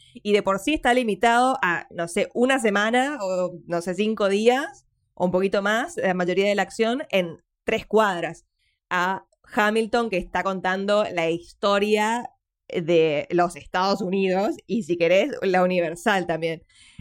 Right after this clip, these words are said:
Entonces ya desde ahí me parece que son ambiciones de entrada diferentes, eh, que obviamente In the Heights es una cosa mucho más simple.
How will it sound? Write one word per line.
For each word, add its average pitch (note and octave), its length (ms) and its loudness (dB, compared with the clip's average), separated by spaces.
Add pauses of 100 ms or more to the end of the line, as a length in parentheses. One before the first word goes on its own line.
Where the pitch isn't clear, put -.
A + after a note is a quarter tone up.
(120)
Entonces G3+ 500 0
ya A3 240 2
desde A3 180 -4
ahí G#3+ 140 -4
me B3 100 2
parece G3 340 -2
que F#3+ 100 -4
son G3+ 380 -4 (200)
ambiciones G3 760 -2
de F#3+ 60 -2
entrada F#3+ 420 2
diferentes, F3 840 -2 (400)
eh, E3 640 2 (480)
que F3+ 160 2
obviamente B3+ 420 2
In G#3+ 60 -2
the F3+ 120 0
Heights G3+ 240 -2
es F#3+ 140 -4
una F#3 160 -2
cosa F#3 320 -2
mucho F3+ 320 -6
más E3+ 160 -8
simple. A#3+ 420 -4